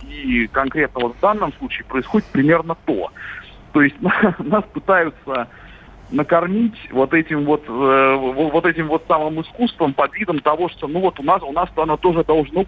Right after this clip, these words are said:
быть, да, вот оно там такое, да, щас мы перенесём его на нашу землю, всем покажем и будем такую вот просветительскую функцию нести. Но в действительности это такой, это абсолютный карго-культ и абсолютные вот эти вот джинсы из Бронкса,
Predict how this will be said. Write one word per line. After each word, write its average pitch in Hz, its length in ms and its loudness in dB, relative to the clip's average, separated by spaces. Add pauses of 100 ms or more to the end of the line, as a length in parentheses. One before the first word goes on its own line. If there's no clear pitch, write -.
быть, - 320 -14
да, 151 180 4
вот 160 220 -2
оно 151 200 -2
там 127 280 0
такое, 208 540 2
да, 165 260 0
щас 147 300 -2
мы 127 80 -6
перенесём 123 600 -2
его 110 160 0
на 110 140 2
нашу 117 460 -2 (600)
землю, 190 420 2
всем 143 260 -4
покажем 165 640 0
и 170 40 -8
будем 170 320 -6
такую 170 340 -4
вот 147 100 -2
просветительскую 160 840 -2
функцию 98 540 0
нести. - 480 -8 (460)
Но 143 160 6
в 143 80 -2
действительности 170 600 -2
это 165 200 4
такой, 156 320 0
это 147 120 0
абсолютный 165 420 -4
карго-культ 156 600 -2
и 151 40 4
абсолютные 139 540 0
вот 117 120 2
эти 147 140 0
вот 135 180 0
джинсы 147 380 2
из 135 60 2
Бронкса, - 580 -2